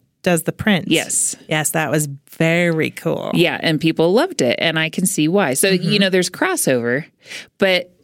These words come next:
Speaker 2: as a social media manager, if you go to Instagram and go to hashtag sewer, it's all manhole covers.
Speaker 1: Really?
Speaker 2: It is not sewer.
Speaker 1: See?
Speaker 2: Yeah.
Speaker 1: Interesting.
Speaker 2: Yeah.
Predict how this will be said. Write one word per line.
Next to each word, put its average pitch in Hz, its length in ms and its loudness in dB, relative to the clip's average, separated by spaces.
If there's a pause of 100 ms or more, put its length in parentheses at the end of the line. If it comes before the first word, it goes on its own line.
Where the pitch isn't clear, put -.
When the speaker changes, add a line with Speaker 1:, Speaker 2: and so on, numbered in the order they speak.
(100)
Speaker 2:
as 208 240 0
a 202 60 2
social 185 380 2
media 151 360 4
manager, 143 540 2
if - 220 -2
you 156 120 2
go 156 500 2
to 160 140 -2
Instagram 165 840 2
and 139 180 2
go 131 200 2
to - 220 -2
hashtag 143 880 -2 (520)
sewer, 202 680 2 (720)
it's 156 220 0
all 139 400 2
manhole 175 420 2
covers. - 580 -4
Speaker 1:
Really? 170 520 -2 (100)
Speaker 2:
It 170 100 2
is 160 160 4
not 135 240 2
sewer. - 380 -4 (100)
Speaker 1:
See? 175 480 -4
Speaker 2:
Yeah. 120 280 -6
Speaker 1:
Interesting. 185 680 0
Speaker 2:
Yeah. 123 220 -4